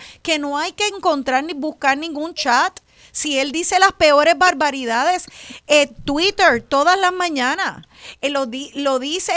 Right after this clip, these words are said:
él se ha burlado de personas incapacitadas, haciéndose como si fuera una persona incapacitada en una burla. Él se ha burlado de, de, de cuánta persona hay. Él le dice a lo-, a los periodistas,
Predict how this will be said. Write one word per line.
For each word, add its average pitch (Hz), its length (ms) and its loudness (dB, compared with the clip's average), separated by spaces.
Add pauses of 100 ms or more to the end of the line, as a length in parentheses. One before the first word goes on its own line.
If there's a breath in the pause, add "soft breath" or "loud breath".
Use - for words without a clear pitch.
él 285 140 0
se - 100 -2
ha 381 80 4
burlado 311 520 2
de 349 100 8
personas 294 440 -2
incapacitadas, 320 960 -2
haciéndose 277 600 -6
como 269 180 -8
si 262 140 -10
fuera 294 400 -2
una 285 260 -6
persona 302 320 -6
incapacitada 269 1000 -6 (260 loud breath)
en 254 220 -6
una 302 200 -2
burla. 294 500 -4 (240 loud breath)
Él 294 180 0
se 349 140 -6
ha 339 120 0
burlado 285 720 0
de, 269 280 2
de, 233 320 -4
de 247 220 -4
cuánta 285 580 0
persona 311 720 -2 (140)
hay. 330 340 0 (240 loud breath)
Él 302 240 -2
le 339 140 0
dice 339 500 -4
a 277 160 2
lo-, 277 300 -4
a 262 120 2
los 269 140 -2
periodistas, 277 960 -4